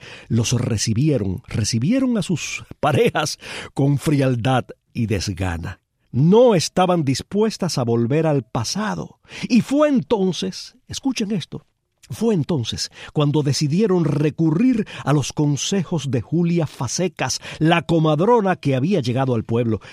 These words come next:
en mil novecientos once. Julia Fasecas tenía la solución para los males de estas mujeres:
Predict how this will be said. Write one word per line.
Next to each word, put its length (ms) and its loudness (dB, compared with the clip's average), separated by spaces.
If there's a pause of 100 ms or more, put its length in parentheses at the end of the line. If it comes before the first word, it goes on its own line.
en 180 0
mil 160 2
novecientos 640 -2
once. 420 -6 (380)
Julia 320 4
Fasecas 640 -4 (320)
tenía 340 4
la 100 2
solución 840 0 (120)
para 180 0
los 200 -2
males 460 2
de 140 0
estas 360 -4
mujeres: 640 -4